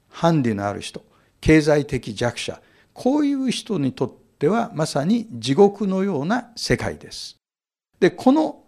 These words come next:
罪が広がっていくという文脈の中で、聖書には神の子らと人の子たちの結婚という話が出てくるんですが、これはまた先に別項目を挙げて説明したいと思います。今日はそれは飛ばします。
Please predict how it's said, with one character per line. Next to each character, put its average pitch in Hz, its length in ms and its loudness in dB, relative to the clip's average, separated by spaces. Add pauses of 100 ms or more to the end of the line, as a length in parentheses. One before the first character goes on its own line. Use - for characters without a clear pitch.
(500)
罪 269 360 2
が - 240 0
広 208 280 0
が 233 80 2
っ - 200 -10
て 202 100 2
い 196 60 4
く 202 100 -2
と 208 100 4
い - 20 6
う 151 40 4
文 160 260 2
脈 165 260 2
の 151 120 0
中 143 300 2
で、 180 360 0 (400)
聖 185 220 6
書 127 180 -2
に 135 100 0
は 214 240 0 (240)
神 269 360 2
の 131 180 0
子 - 180 0
ら 117 160 4
と - 400 -2
人 - 260 2
の 226 120 2
子 226 100 0
た 208 160 2
ち - 160 -6
の 135 200 0
結 - 340 0
婚 233 240 0
と 170 80 -2
い - 20 2
う 117 40 2
話 117 240 -2
が 107 100 -2
出 120 140 0
て 113 100 -2
く 123 100 -2
る 101 80 -4
ん 87 80 -8
で 92 80 -6
す - 120 -6
が、 175 120 -4 (300)
こ 220 160 6
れ 240 60 4
は 240 260 2 (240)
ま 214 160 2
た 202 280 -2
先 196 360 -2
に 202 260 -2
別 151 440 -4
項 247 280 2
目 147 300 -4
を 135 80 2
挙 147 140 0
げ 165 60 -6
て 208 140 -2
説 - 300 -2
明 123 100 -2
し 113 100 -6
た 101 140 -4
い 87 60 -10
と 98 80 -12
思 95 140 -18
い 98 40 -20
ま 101 100 -20
す。 - 140 -14
今 220 100 0
日 - 40 0
は 117 40 0
そ - 140 -6
れ 120 80 2
は 107 60 0
飛 120 160 -6
ば 110 100 0
し - 140 -10
ま 87 100 -16
す。 - 240 -16